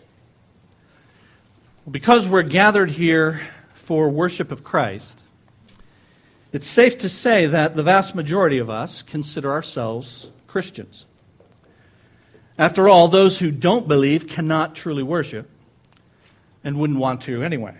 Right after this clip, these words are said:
So the mere fact that we're here and we're worshiping Christ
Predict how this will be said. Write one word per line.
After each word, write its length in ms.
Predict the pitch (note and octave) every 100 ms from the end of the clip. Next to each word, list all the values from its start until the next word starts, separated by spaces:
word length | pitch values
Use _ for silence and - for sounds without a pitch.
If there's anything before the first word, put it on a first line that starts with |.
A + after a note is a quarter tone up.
| _ _ _ _ _ _ _ _ _ _ _ _ _ _
So 140 | -
the 80 | F#3
mere 180 | G#3 C4
fact 340 | C4 A3+ G#3+
that 140 | G3 F3+
we're 140 | E3+
here 560 | - - B3+ D3+ B2+ F3+
and 160 | F3
we're 80 | E3+
worshiping 560 | E3 B3 B3+ A#3 G#3+ F3+
Christ 840 | - A3 D#3 B2+ F3+ - -